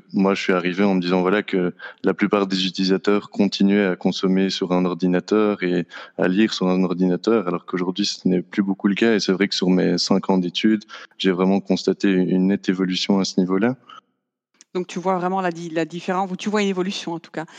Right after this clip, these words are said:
Speaker 2: Est-ce que ce sont aussi les, les, les, les, les plateformes, les médias qui vont, qui vont pousser cette évolution ? Hein, on a eu Ti-, on a eu, euh, Facebook, Twitter, euh, Instagram, Pinterest.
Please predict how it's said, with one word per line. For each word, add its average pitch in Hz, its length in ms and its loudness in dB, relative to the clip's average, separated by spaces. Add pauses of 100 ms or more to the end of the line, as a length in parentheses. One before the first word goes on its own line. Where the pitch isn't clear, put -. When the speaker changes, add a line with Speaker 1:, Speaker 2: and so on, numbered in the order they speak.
(140)
Speaker 2:
Est-ce 220 160 -4
que - 80 -4
ce 381 140 -4
sont 339 180 -4
aussi 349 300 -4
les, 262 180 0
les, 190 280 -2 (500)
les, 185 140 -4
les, 180 220 -4
les 190 140 0
plateformes, 233 600 -2
les 180 120 -2
médias 190 440 -2
qui 202 200 -10
vont, 165 240 -4
qui - 180 -12
vont 165 160 -6
pousser 185 340 -6
cette 185 260 -8
évolution ? 175 560 -8 (380)
Hein, 208 140 0
on 220 100 -2
a 180 80 2
eu 180 100 -4
Ti-, - 300 -8
on 196 140 0
a 202 100 2
eu, 220 300 2
euh, 175 60 0
Facebook, 214 640 -2
Twitter, 240 340 -2
euh, 175 1000 0
Instagram, 208 920 0
Pinterest. 208 880 0